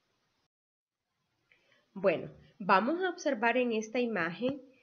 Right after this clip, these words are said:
donde ustedes pueden ir viendo, aquí tenemos una hembra,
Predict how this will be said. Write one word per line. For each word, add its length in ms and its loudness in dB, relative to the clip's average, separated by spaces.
donde 720 2
ustedes 560 -2
pueden 460 0
ir 180 0
viendo, 600 0
aquí 260 -6
tenemos 580 -4
una 300 -2
hembra, 440 -2